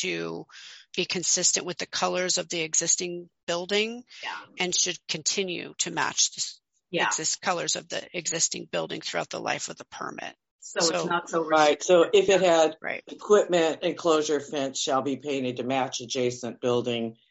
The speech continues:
Speaker 2: Right.
Speaker 3: then it's whatever it is. It's just
Speaker 1: Right.
Speaker 3: becomes part of the building.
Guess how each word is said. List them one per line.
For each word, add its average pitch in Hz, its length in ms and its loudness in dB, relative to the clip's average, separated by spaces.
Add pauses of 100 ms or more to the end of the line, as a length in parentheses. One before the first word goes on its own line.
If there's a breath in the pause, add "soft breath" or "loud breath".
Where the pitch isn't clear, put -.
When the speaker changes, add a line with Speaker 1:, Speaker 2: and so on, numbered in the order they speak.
Speaker 2:
Right. 151 100 -6
Speaker 3:
then 127 140 4
it's - 400 -6
whatever 123 680 2
it 90 100 -8
is. 82 400 -8 (240)
It's 113 120 -10
just 127 240 -2
Speaker 1:
Right. 170 200 0 (480)
Speaker 3:
becomes 139 440 0
part 147 420 6
of 101 160 0
the 110 80 -2
building. 95 540 -2